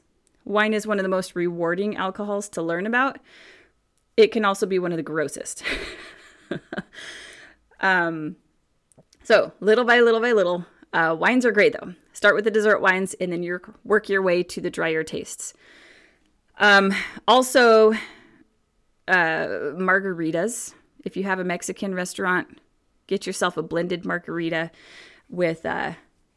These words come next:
not just salt on the rim, but get Tajín on the rim. Tajín is that lime chili salt. It looks kinda like red, red flakes or red,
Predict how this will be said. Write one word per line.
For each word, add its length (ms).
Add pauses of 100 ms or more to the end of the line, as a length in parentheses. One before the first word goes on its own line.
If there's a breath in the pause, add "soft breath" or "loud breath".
(180)
not 220
just 260
salt 380
on 140
the 120
rim, 280
but 260
get 240
Tajín 720 (220 loud breath)
on 160
the 120
rim. 240
Tajín 500
is 220
that 280
lime 720 (480 loud breath)
chili 480
salt. 540 (600 loud breath)
It 120
looks 360 (200)
kinda 240
like 240
red, 460 (380 loud breath)
red 280
flakes 380
or 80
red, 420